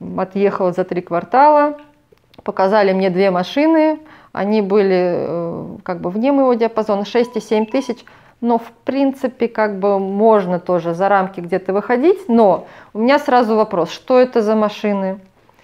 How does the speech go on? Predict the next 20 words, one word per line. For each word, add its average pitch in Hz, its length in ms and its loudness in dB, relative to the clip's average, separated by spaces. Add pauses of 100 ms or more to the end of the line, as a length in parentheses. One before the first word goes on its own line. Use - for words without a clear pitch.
(300)
э, 190 400 -2
кто 233 220 4
их 220 180 2
проверял. 202 720 2 (260)
То 202 80 0
есть 214 220 -2
вот 214 180 -2
эти 254 200 -2
все 240 180 -2
маленькие 233 440 2
конторы, 233 600 2
они 220 380 2
у 254 60 2
меня 226 300 2
не 233 220 4
вызвали 214 400 2
доверия, 190 580 2 (240)
да. 208 220 -2 (320)
То - 80 -4
есть, 202 240 -4